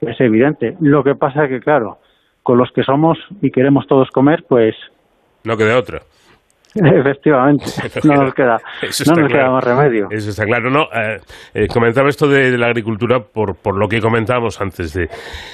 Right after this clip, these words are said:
Speaker 2: de, de los, de los bosques, ¿no? Ese,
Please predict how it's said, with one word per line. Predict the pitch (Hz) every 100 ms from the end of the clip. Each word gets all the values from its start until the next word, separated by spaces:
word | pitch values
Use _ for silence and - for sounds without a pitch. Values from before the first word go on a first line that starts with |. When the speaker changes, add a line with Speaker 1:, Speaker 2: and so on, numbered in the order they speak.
| - -
Speaker 2:
de, | 90 92 95 90 87 82
de | 82 95
los, | 98 95 92 - - -
de | 95
los | 90 82
bosques, | 127 - - 82
¿no? | 110
Ese, | 98 104